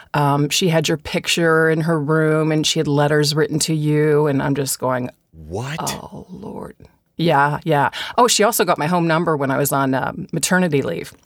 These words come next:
Speaker 1: which, you know, <laughs> I was full of emotion and hormones anyway at the time, and, uh, I had to change my number. But yeah, she, she was definitely the worst. And,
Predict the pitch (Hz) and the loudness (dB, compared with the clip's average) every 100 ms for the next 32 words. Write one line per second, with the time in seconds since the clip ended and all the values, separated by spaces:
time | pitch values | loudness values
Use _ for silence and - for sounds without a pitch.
0 | _ _ _ _ _ - - 185 - - | _ _ _ _ _ -8 -4 -2 -2 -4
1 | _ 190 160 120 143 - - 208 214 262 | _ 0 4 4 2 -4 0 2 4 2
2 | - 202 185 208 226 202 175 170 - 165 | 2 2 4 4 4 2 2 2 0 -2
3 | 165 185 165 160 151 180 190 165 180 175 | 0 2 2 2 2 2 2 0 2 0
4 | 170 165 185 170 160 185 202 - - - | 0 -2 0 2 2 2 0 -6 -10 -8
5 | - 147 135 131 - - 147 135 - 147 | 0 2 2 0 0 0 -2 0 0 0
6 | 139 135 135 135 135 143 156 143 - 214 | 2 0 2 0 0 0 2 2 2 2
7 | 240 - - - - 381 220 156 156 175 | 0 -4 -10 -2 2 2 2 0 0 0
8 | 151 143 139 147 139 - 151 135 139 | 0 2 2 2 0 0 0 2 0